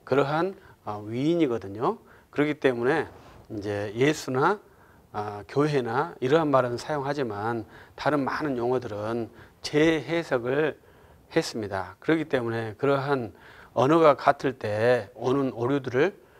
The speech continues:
어, 다른 점들을 잘 분별하지 못하면 잠깐 착각할 수가 있습니다. 그래서 칼 발트의 첫 번째에 나온 것은, 어,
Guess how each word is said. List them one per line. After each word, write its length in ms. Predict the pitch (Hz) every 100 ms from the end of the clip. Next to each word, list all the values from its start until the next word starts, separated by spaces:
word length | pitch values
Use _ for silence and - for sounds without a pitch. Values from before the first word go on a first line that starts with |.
| - _ -
어, 300 | 101 98 98 _
다른 340 | - 131 175 156
점들을 480 | 120 101 98 95 - -
잘 420 | - 123 127 120 - _
분별하지 480 | - 131 156 151 120
못하면 760 | 120 123 113 101 95 104 110 104 - - - _ _ _ _ -
잠깐 580 | - 143 - 147 107 - -
착각할 400 | - - 165 143
수가 240 | - 107
있습니다. 500 | 98 107 95 104 180 - - -
그래서 420 | 107 104 110 104 107 - -
칼 220 | - 170 156
발트의 400 | 151 147 135 123
첫 180 | 165
번째에 800 | 185 185 175 139 127 127 160 180 -
나온 280 | 123 123 127
것은, 460 | 117 - 139 113 - - - -
어, 280 | 104 101 101